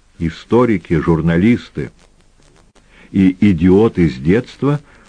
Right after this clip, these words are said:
таким рассказам свято верят. Но больше всего верят, конечно,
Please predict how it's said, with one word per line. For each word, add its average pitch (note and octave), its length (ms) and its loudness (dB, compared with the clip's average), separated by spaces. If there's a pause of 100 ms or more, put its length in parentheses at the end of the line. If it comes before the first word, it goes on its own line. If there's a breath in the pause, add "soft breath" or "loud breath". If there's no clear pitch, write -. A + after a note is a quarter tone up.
(260 soft breath)
таким F#2+ 360 -2
рассказам G2 720 -4
свято D#2+ 520 -4
верят. D2 400 -6 (1400 loud breath)
Но E2 160 -2
больше A2+ 360 0
всего E2 340 -2
верят, G#2 320 0
конечно, F2+ 600 -2